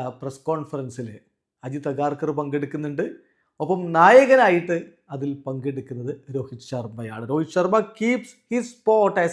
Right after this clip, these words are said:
captain for England O D Is and the Champions Trophy" എന്ന് ഇ എസ് പി എൻ ക്രിക്ക് ഇൻഫോ കൃത്യമായിട്ട് ഇപ്പോൾ റിപ്പോർട്ട് ചെയ്യുന്നു. അവർ വിശദമാക്കി പറയുന്നുണ്ട്, "രോഹിത് ശർമ്മ will continue as India's O D I captain. ബി സി സി ഐ announced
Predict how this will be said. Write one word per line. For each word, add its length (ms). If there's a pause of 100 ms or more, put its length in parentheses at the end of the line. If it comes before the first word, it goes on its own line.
(120)
captain 420
for 120 (100)
England 340
O 60
D 120 (120)
Is 180 (440)
and 140 (100)
the 140
Champions 400
Trophy" 300
എന്ന് 140
ഇ 120
എസ് 120
പി 80
എൻ 120
ക്രിക്ക് 220
ഇൻഫോ 180 (120)
കൃത്യമായിട്ട് 560
ഇപ്പോൾ 180
റിപ്പോർട്ട് 300
ചെയ്യുന്നു. 280 (480)
അവർ 180
വിശദമാക്കി 540
പറയുന്നുണ്ട്, 480
"രോഹിത് 240
ശർമ്മ 320
will 140 (140)
continue 480
as 100 (160)
India's 400
O 100
D 140
I 40 (120)
captain. 340 (640)
ബി 180
സി 140
സി 160
ഐ 40 (260)
announced 600